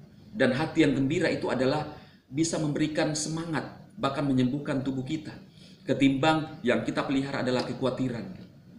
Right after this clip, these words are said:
Ya. Jadi, apa yang saya sampaikan kali ini, teman-teman, semoga membangun teman-teman di luar sana, baik itu VTuber, baik itu YouTuber, atau teman-teman yang sekarang mengalami masalah-masalah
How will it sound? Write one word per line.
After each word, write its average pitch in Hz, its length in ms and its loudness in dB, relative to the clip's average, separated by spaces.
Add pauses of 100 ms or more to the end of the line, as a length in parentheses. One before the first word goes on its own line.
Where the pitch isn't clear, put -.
(160)
Ya. 104 160 -8 (1120)
Jadi, 147 400 4 (400)
apa 143 180 2
yang 147 100 6
saya 156 120 0
sampaikan 147 400 0
kali 147 180 4
ini, 156 80 2
teman-teman, 151 680 -2
semoga 139 480 0
membangun 135 480 2
teman-teman 123 400 0
di 120 160 0
luar 123 160 2
sana, 127 320 -4 (320)
baik 120 360 0
itu 135 120 0
VTuber, 139 560 0
baik 123 360 -2
itu 123 200 4
YouTuber, 147 400 -2
atau 135 320 0
teman-teman 139 680 0 (340)
yang 135 260 4
sekarang 151 420 0
mengalami 135 380 4
masalah-masalah 131 800 0